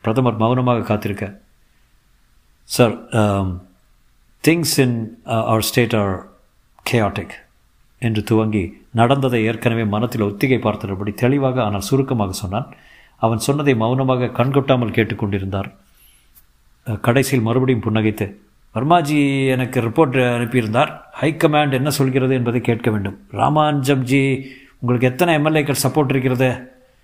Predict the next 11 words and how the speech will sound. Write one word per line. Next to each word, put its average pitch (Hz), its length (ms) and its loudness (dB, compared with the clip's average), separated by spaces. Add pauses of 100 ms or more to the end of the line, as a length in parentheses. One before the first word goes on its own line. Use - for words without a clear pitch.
(340)
"பாதிக்கு 180 420 2
மேலேன்னு 180 320 2
சொன்னுங்க. 143 480 -2 (180)
வேணும்னா 160 340 2
டெல்லியிலே 175 480 4
ஒரு 139 140 2
பிளேன் 175 300 2
முழுக்க 165 260 2
ஏத்திக்கிட்டு 143 360 2
வர்றேன்னு 123 260 0
சொல்லியா?" 113 260 0